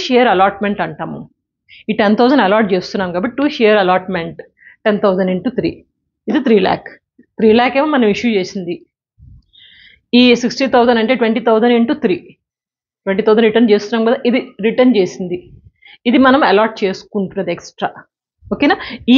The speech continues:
ఎంట్రీ గుర్తుపెట్టుకోండి. ఈక్విటీ షేర్ అప్లికేషన్ అకౌంట్ at R to equity share capital to bank to share allotment. To bank అంటే రిజెక్ట్ చేసింది, to allotment అంటే ఎక్స్ట్రా టెన్ థౌజండ్ యాక్సెప్ట్ చేసింది. ఓకేనా? So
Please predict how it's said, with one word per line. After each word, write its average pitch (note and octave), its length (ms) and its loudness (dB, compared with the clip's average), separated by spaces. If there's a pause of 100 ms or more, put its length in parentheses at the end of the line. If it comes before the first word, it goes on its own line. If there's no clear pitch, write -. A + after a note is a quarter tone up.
ఎంట్రీ G#3+ 280 0
గుర్తుపెట్టుకోండి. F3+ 680 -8
ఈక్విటీ A3 400 -6
షేర్ G3+ 240 0
అప్లికేషన్ F#3 500 -4
అకౌంట్ G3 340 0
at - 120 -8 (260)
R - 20 -2 (200)
to C#4+ 80 4 (580)
equity G3+ 380 -2
share F3+ 180 -2 (120)
capital G#3+ 440 0 (580)
to A#3 60 2 (220)
bank G3+ 320 0 (200)
to A#3 60 -2 (160)
share G3 240 0
allotment. D#3 420 -6 (100)
To B3+ 80 2 (120)
bank G#3 300 0
అంటే C4 120 0 (100)
రిజెక్ట్ G3 300 -2
చేసింది, E3 400 -10 (840)
to C4 80 4 (180)
allotment A3 460 0
అంటే A#3+ 200 -2
ఎక్స్ట్రా A#3 260 -2 (100)
టెన్ G3+ 180 -2
థౌజండ్ A3 280 0 (160)
యాక్సెప్ట్ - 320 -10
చేసింది. E3 380 -8 (120)
ఓకేనా? D4+ 280 0 (420)
So - 60 2